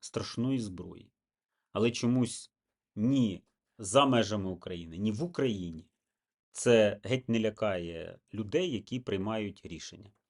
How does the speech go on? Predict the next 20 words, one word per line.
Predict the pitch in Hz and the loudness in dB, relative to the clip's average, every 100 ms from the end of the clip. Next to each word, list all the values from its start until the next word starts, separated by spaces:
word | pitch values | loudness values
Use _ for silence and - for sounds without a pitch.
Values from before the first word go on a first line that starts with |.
| _ _ _ _ _ _ _ _ _ _ _ _ - | _ _ _ _ _ _ _ _ _ _ _ _ -4
Чому | - 147 147 | 0 4 2
вас | 90 - | 0 -6
це | - | -10
не | 78 76 | -10 -10
лякає? | - - - _ _ _ _ _ _ _ | -14 -18 -20 _ _ _ _ _ _ _
Ви | 101 131 | -2 -2
щось | - 131 | 0 -4
знаєте? | 113 131 143 127 - _ _ _ _ _ _ _ - | -2 -2 0 -2 -4 _ _ _ _ _ _ _ -6
Можливо, | 110 131 143 | 0 2 4
ви | 123 | 4
щось | 135 - 113 | 2 0 -2
знаєте. | 107 117 139 95 87 - 107 _ _ _ _ _ _ _ _ | 0 0 0 -2 -6 -12 -20 _ _ _ _ _ _ _ _
То | 104 | -14
тоді, | - 113 151 139 113 - _ _ _ | -10 -4 0 2 2 -4 _ _ _
ну, | 104 | -6
я | 107 | -4
не | |
знаю, | 98 90 107 95 | -2 -2 -2 -4
там, | - 90 | -8 -10
якось | 98 107 104 - | -8 -6 -8 -12